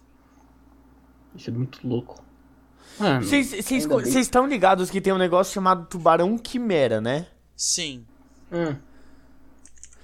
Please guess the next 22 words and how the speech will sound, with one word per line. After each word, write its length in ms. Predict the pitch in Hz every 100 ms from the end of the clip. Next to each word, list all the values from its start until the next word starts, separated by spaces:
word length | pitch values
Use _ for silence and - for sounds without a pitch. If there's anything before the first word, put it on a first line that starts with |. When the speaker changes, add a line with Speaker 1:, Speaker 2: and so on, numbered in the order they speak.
| -
Speaker 2:
Ele 160 | 185 190
é 40 |
basicamente 680 | 196 226 247 254 226 208 -
um 100 | 190
tubarão, 560 | 185 180 165 156 143 170
que 140 | 170
é 100 | 156
aqueles 320 | 160 175 160
negócios 400 | 165 143 139 143 -
que 60 |
eu 60 | 131
disse 340 | 120 139 -
que 160 | 127 123
eles 300 | 120 127 110
evoluíram 540 | 123 117 120 120 120
de 120 | 120 120
forma 220 | 131 113
muito 180 | 120 -
parecida 380 | 127 120 120 123
com 120 | 117
seus 220 | 127 113
ancestrais. 800 | 110 127 117 - 120 147 202 -